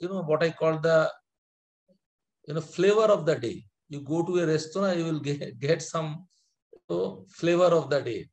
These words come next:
which is the special dish, dish of the day. See, this work from home will go through its own cycle.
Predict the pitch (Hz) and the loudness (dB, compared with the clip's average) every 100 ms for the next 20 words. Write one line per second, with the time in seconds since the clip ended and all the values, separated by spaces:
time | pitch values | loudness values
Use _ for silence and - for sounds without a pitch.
0 | _ 127 147 139 143 147 170 - 147 110 | _ -10 -8 -6 -6 -4 -4 -2 -2 -4
1 | 98 - - - _ _ _ - 123 165 | -10 -12 -14 -18 _ _ _ -12 -8 -4
2 | 151 110 104 95 - _ _ _ _ _ | -4 -4 -8 -10 -16 _ _ _ _ _
3 | _ _ _ - 170 196 185 - 127 202 | _ _ _ -6 -4 -4 -6 -6 -4 -4
4 | - 226 233 185 170 196 156 139 - _ | -2 0 2 4 4 4 2 0 -10 _
5 | _ _ _ _ _ _ _ _ _ _ | _ _ _ _ _ _ _ _ _ _
6 | _ _ _ _ _ _ _ _ _ _ | _ _ _ _ _ _ _ _ _ _
7 | 180 233 226 - - - - _ - 123 | -8 -6 -6 -8 -12 -18 -20 _ -18 -4
8 | 214 254 262 233 190 180 196 185 151 127 | -2 -2 -4 -8 -6 -2 0 0 0 -2
9 | 127 101 | -4 -10